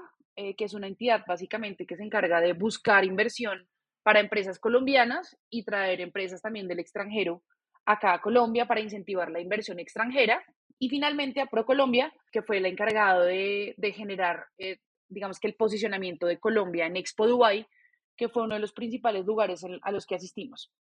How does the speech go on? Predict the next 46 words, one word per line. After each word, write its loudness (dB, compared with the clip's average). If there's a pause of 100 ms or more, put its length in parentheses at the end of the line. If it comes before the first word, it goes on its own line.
En -2
primer 2
lugar, 6
quiero 4
contarles 4
que 0
fuimos 0
en 0
una 0
misión -2 (100)
ocho 4
asistentes -4
directivos, -2
entre -2
ellos -4
estaban 0 (220)
miembros 6
de 4
la 4
Junta 2
Directiva 2
de 4
la 0
Cámara 2
de 0
Comercio -4
de 2
Bogotá 4 (560)
y 0
también -2
adicionalmente -2
a 4
eso, -4
doce 2
empresas -4
colombianas, 2 (220)
la -6
ma-, -4
gran -2
mayoría -2
tech, -2 (420)
pero -6
digamos -2
que -8
había 0
agri-, -4